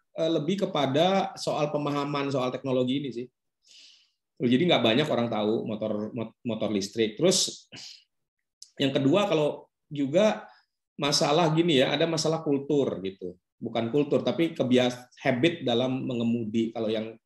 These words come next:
kami lihat dari hasil survei dan lain-lain gitu, misalkan kalau naik motor yang listrik yang ada sekarang, ini roda dua ya, itu kecepatannya kan maksimumnya enam puluh kilometer per jam.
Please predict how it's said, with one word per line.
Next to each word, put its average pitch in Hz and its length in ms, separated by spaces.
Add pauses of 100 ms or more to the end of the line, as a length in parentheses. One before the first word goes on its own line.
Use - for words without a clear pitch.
kami 117 280
lihat 123 200
dari 113 160
hasil 113 400 (880)
survei 131 560
dan 113 120
lain-lain 135 440
gitu, 196 320
misalkan 185 560 (720)
kalau 190 240
naik 190 400
motor 185 720
yang 175 320 (320)
listrik 175 400
yang 165 80
ada 156 240
sekarang, 139 720 (160)
ini 151 80
roda 143 240
dua 131 320
ya, - 40 (920)
itu 240 400
kecepatannya 196 720
kan 247 100 (140)
maksimumnya 208 640
enam 196 400
puluh 202 240
kilometer 202 560
per 135 160
jam. 101 320